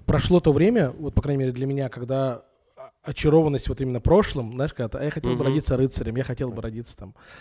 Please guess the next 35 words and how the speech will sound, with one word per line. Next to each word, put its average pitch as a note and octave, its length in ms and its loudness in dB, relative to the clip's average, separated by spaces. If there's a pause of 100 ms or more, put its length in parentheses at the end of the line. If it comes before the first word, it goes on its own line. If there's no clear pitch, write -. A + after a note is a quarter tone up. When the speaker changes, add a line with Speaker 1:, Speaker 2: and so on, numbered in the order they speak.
(360)
Speaker 1:
Э, B2 480 -2
и D#3 80 -2
как-то D3+ 680 2 (1000)
вот C#3 300 -4
они D3 220 0
остались C#3+ 400 0
для B2 120 -4
меня, A#2+ 680 -2 (220)
ребята. A#2+ 260 -2
Speaker 2:
В B2 100 0
прошлом. F#2 360 -8
Speaker 1:
Да, B2+ 160 -4
в - 80 -4
прошлом. A2+ 380 -8
Потому C#3 200 -2
что C#3 260 2 (540)
и, F3+ 160 -4
и F3+ 200 -6
д-, D#3 120 2
и F3+ 300 0 (120)
даже E3+ 240 2
оч-, - 220 -8
очарование, E3+ 520 2
оно D#3+ 100 2
сохранилось, F3 680 0
но D3 420 2
в-, - 240 -12
не D#3 220 0
поддерживается A#2 680 -2
больше. G#2 300 -12
То - 80 -12
есть A2+ 100 -10
Speaker 2:
Нужно B2+ 260 -8
двигаться A#2 320 -8
вперед. G2+ 320 -8